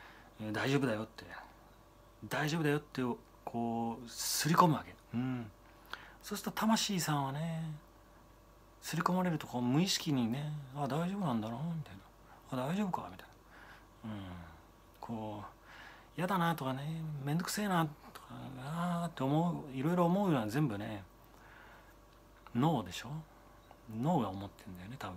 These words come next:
ね。心と。うん。でも魂はね、燃えてるんだよ、みんな。みんな魂は燃えてるんだ。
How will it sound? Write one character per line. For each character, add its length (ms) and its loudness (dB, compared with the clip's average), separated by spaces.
ね。 60 -14
心 340 -6
と。 160 -14
う 20 -8
ん。 40 -8
で 60 -4
も 100 -4
魂 440 0
は 120 -6
ね、 240 -10
燃 220 0
え 20 -2
て 140 -2
る 80 0
ん 80 -2
だ 80 -8
よ、 120 -10
み 80 -12
ん 120 -8
な。 120 -12
み 140 -6
ん 60 -2
な 80 -4
魂 400 -2
は 100 -12
燃 200 -10
え 20 -10
て 100 -16
る 80 -12
ん 120 -14
だ。 120 -16